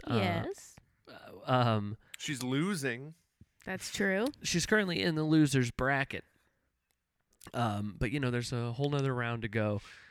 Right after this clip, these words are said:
Speaker 1: It's double elimination, so,
Speaker 2: Mm-hmm.
Speaker 1: uh, um, uh, also, I th-, I wanted to point out that we are dur-, f-, f-, through, through th-, what everything that, with everything that's going on right now in the world, um, we have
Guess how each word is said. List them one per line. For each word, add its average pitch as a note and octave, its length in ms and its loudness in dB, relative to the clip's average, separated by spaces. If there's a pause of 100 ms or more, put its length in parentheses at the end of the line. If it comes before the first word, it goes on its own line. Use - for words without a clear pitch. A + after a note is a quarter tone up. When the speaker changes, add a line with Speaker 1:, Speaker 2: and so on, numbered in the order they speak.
(240)
Speaker 1:
It's A#2 200 -4
double A#2+ 340 4
elimination, G2+ 760 -2
so, - 400 -8 (160)
Speaker 2:
Mm-hmm. G3+ 340 -6
Speaker 1:
uh, - 260 -8 (800)
um, D3+ 300 6
uh, - 220 -16 (360)
also, E3+ 360 6
I D3 80 2 (100)
th-, - 180 -12
I C3+ 160 4
wanted C3 320 0
to C3 200 0
point B2 260 -2
out A#2 180 -2
that A2 180 0 (140)
we B2 220 0
are A#2+ 280 2 (400)
dur-, C#3 140 6
f-, - 280 -10
f-, - 120 -4
through, D3+ 340 0
through E3+ 280 4
th-, C#3+ 140 -8
what C#3 280 4
everything C3+ 460 4
that, A#2+ 100 0
with B2+ 180 2
everything A#2+ 400 0
that's G#2+ 200 0
going A2+ 240 4
on A#2 200 0
right B2 160 -2
now C3+ 160 2
in C3+ 80 -2
the C#3+ 80 2
world, C#3+ 400 2 (460)
um, G2+ 480 2 (280)
we A#2 280 2
have G2+ 540 -4